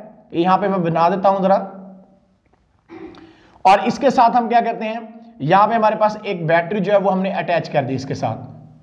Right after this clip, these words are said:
अब हमने conventional current के case में देखा था कि conventional current जो होता है, ऐसा करंट होता है जो बैटरी के पॉजिटिव टर्मिनल से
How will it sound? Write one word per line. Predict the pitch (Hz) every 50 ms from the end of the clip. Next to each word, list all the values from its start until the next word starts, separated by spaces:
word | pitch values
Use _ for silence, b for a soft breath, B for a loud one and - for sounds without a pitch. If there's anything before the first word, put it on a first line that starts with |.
| _ _ _ _ _ _ _ _ _ _ _ _ _ _ _ _ _ _ _ _ _ b b b b b b b b b b b b b b b b b b -
अब | 247 233
हमने | 240 240 247 285 294
conventional | - 285 247 226 220 233 240 190 294 285
current | 220 254 247 247 240 214
के | 262 240
case | 196 220 214 220 220
में | 240 226 180
देखा | 170 160 - 202
था | 180 165 139 143 156 - - - B B B B B B B B B -
कि | 247 247
conventional | 247 240 214 208 208 226 233 240 285 262
current | 208 240 233 233 233 220
जो | 220 233
होता | 208 196 - 180
है, | 170 170 175 220 240 - - - - - - - -
ऐसा | 190 - - 285 277
करंट | 240 226 240 247 233 208
होता | 208 196 - 180
है | 175 190 202 196
जो | 226
बैटरी | 196 165 190 190 196 190 190 220 233
के | 185 - 240 240
पॉजिटिव | 247 240 - - 196 185 196 202 208 254 262 247
टर्मिनल | - 240 214 214 208 208 202 185 170
से | - - 165 170 190 226 240 - -